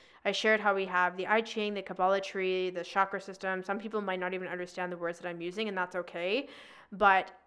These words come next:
there's very intricate charts involved with human design, a lot of layers of information, and employees might find it overwhelming or confusing to understand and apply this to their daily work as a leader or even supporting their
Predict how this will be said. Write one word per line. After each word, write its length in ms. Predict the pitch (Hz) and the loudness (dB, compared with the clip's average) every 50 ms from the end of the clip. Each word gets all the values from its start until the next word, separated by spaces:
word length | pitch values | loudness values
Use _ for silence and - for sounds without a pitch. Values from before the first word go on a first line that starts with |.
| _ - | _ -6
there's 240 | 214 220 214 214 202 | 2 2 2 2 2
very 280 | 190 214 233 247 247 226 | 2 2 4 4 4 2
intricate 360 | 220 220 214 208 226 214 214 | 0 -4 -2 -2 -4 -4 -4
charts 320 | - - 185 190 196 - | -2 0 0 0 0 -2
involved 320 | 226 220 208 208 208 208 208 | -2 0 2 4 4 4 2
with 120 | 214 208 | 0 -4
human 240 | - 220 214 220 214 | -2 -4 -2 -2 -2
design, 520 | 214 202 202 202 185 190 190 196 196 196 185 | -4 -4 0 2 2 2 2 2 0 -2 -6
a 80 | 190 | -6
lot 240 | 180 175 175 170 190 | -6 -2 0 2 2
of 140 | 208 202 214 | 2 0 0
layers 260 | 202 196 196 196 196 | 0 0 0 -2 -4
of 60 | 190 | -6
information, 720 | 190 185 185 - 185 175 175 175 175 - 180 180 180 180 180 | -8 -8 -8 -8 -8 -6 -6 -6 -6 -4 -4 -4 -4 -4 -4
and 320 | - - 180 180 180 170 170 | -6 -4 -2 -2 -2 -2 -4
employees 480 | 196 190 - - 208 208 220 233 226 | -8 -10 -6 -4 -2 -2 -2 -2 -2
might 240 | 226 214 202 - - | -4 -6 -6 -6 -4
find 220 | - 185 185 185 | -2 -2 -2 -2
it 100 | 190 180 | -4 -6
overwhelming 640 | 180 185 185 185 185 175 175 165 170 180 190 208 196 | -6 -6 -4 -4 -4 -4 -4 -4 -4 -2 -4 -4 -4
or 60 | 190 | -6
confusing 500 | 190 190 190 175 - 180 175 175 175 185 | -6 -8 -12 -14 -8 -8 -8 -8 -8 -8
to 100 | 180 - | -8 -8
understand 800 | - 180 180 180 175 - - - 180 175 170 180 185 196 220 220 - - - - - - - - | -8 -8 -8 -10 -12 -12 -12 -10 -6 -4 -2 0 0 -2 -2 -6 -10 -16 -20 -20 -20 -16 -8 -6
and 120 | 214 202 | -4 -4
apply 380 | 196 196 - - 180 185 185 180 | -4 -4 -2 2 4 4 4 4
this 220 | 185 180 180 - | 2 -2 -4 -6
to 200 | - - 202 185 | -10 -6 -6 -4
their 160 | 180 185 180 | -2 -2 -2
daily 300 | 180 180 180 180 175 175 | -2 -2 -4 -4 -4 -4
work 240 | 170 175 180 180 190 | -4 -2 -4 -2 -4
as 80 | 185 170 | -6 -8
a 80 | 170 | -6
leader 520 | 170 185 220 240 233 226 214 208 202 202 180 185 | -6 -4 -4 0 2 2 2 4 2 2 0 -2
or 120 | 185 185 | -4 -6
even 180 | 185 185 196 190 | -6 -8 -8 -8
supporting 720 | - 202 185 - - 185 180 185 180 180 180 175 175 175 - - - - - - - 208 | -8 -10 -10 -8 -4 -4 -2 -2 -2 -2 -2 -4 -6 -10 -14 -20 -20 -20 -20 -20 -16 -10
their 560 | 185 190 190 180 170 170 170 165 165 160 | -4 -2 0 0 2 2 2 0 -2 -4